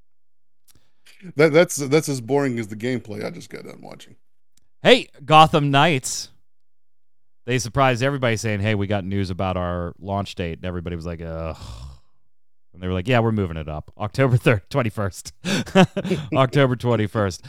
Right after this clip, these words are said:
Speaker 2: I know Torchwick has been watching this one. Uh, very, very interested in it. Uh, is this something you're, you're going after, Dom?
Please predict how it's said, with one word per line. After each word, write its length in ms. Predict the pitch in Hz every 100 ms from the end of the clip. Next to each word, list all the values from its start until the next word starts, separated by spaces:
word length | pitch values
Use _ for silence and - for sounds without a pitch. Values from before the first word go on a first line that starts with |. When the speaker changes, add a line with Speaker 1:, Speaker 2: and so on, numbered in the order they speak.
| -
Speaker 2:
I 80 | 123
know 140 | 143
Torchwick 480 | 139 151 147 131 123
has 180 | 120 104
been 420 | 110 104 101 101 -
watching 420 | 107 98 110 95
this 200 | 90 -
one. 300 | 87 82 82 - - - - -
Uh, 720 | 92 90 87 85 80 80 57 50 - 92
very, 240 | 101 95
very 360 | 85 85 82 76
interested 480 | 80 85 78 85 80
in 140 | 78
it. 200 | 78 - - - -
Uh, 200 | 76 71 50 - -
is 120 | 92
this 120 | 92 90
something 360 | 98 87 92
you're, 340 | 90 90 90 87
you're 180 | 87 90
going 280 | 101 95 95
after, 280 | 95 - 90
Dom? 260 | 95 92